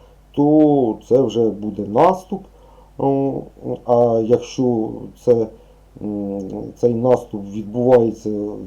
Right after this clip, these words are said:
відразу після наступу ворога, то це називається контрнаступ, м, або контрнаступальні дії, якщо це не в невеличких, е, масштабах.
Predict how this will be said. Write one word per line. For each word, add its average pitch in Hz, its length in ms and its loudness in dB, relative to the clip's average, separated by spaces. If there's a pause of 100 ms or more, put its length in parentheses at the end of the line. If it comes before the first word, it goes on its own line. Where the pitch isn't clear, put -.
відразу 113 600 2
після 107 400 -6 (380)
наступу 117 560 -4
ворога, 180 460 4
то 160 180 -8
це 156 200 2
називається 120 640 2 (500)
контрнаступ, 101 1120 0 (180)
м, 95 240 -12
або 101 300 0
контрнаступальні 117 1300 -2
дії, 107 460 -8 (380)
якщо 110 440 -6 (100)
це 98 120 0
не 101 140 -6
в 95 100 -10
невеличких, 104 480 -6 (140)
е, 107 420 -6
масштабах. - 720 -12